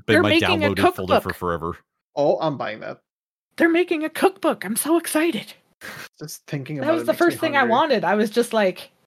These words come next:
Speaker 1: "I want a cookbook of this that I don't have to try to piece together."
Speaker 3: <laughs>
Speaker 1: Well, I think in that vein. All right. Whoa.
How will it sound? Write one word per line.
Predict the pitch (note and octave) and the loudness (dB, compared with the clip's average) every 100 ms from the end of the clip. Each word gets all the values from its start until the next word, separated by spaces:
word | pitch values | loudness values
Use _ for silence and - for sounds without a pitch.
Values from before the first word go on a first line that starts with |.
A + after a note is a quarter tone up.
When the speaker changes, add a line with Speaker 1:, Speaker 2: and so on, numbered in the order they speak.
| _ - | _ -4
Speaker 1:
"I | G#3 | 0
want | C4+ C#4+ C4 | 0 -2 -8
a | |
cookbook | G#3 C#4 C#4 - G#3 | -2 -2 -2 -4 -2
of | F3+ F3+ | -4 -6
this | F#3+ F3 - | -6 -8 -4
that | G#3 G3 | -2 0
I | F#3+ | 2
don't | A3 A3 | 0 0
have | G#3 G#3+ | -2 -2
to | - | -4
try | F#3+ G3+ | 0 2
to | G3 | 2
piece | - A3+ - | 0 -4 -2
together." | G3 A3+ E3 D3+ - - - _ _ F3+ | 0 0 -2 -8 -16 -20 -20 _ _ -6
Speaker 3:
<laughs> | D#3+ A3+ A3 D#3+ D#3+ _ _ _ _ _ _ _ _ _ _ _ _ _ _ _ _ _ _ _ _ _ - | -6 -6 -10 -12 -20 _ _ _ _ _ _ _ _ _ _ _ _ _ _ _ _ _ _ _ _ _ -2
Speaker 1:
Well, | |
I | C4 | 0
think | F#4 | 2
in | E4 | 2
that | C#4 D4 A3+ | 4 4 6
vein. | A#3 G#3+ F#3+ - _ _ _ _ _ _ _ _ _ _ _ _ _ _ _ _ _ _ _ _ _ _ _ _ _ _ _ _ _ _ _ _ _ _ _ _ _ _ _ - | 4 4 0 -4 _ _ _ _ _ _ _ _ _ _ _ _ _ _ _ _ _ _ _ _ _ _ _ _ _ _ _ _ _ _ _ _ _ _ _ _ _ _ _ -6
All | A3+ | -2
right. | G#3 G#3+ F3 - - _ _ _ _ _ _ _ - | 2 2 0 -6 -20 _ _ _ _ _ _ _ -2
Whoa. | C4+ A3+ | 0 0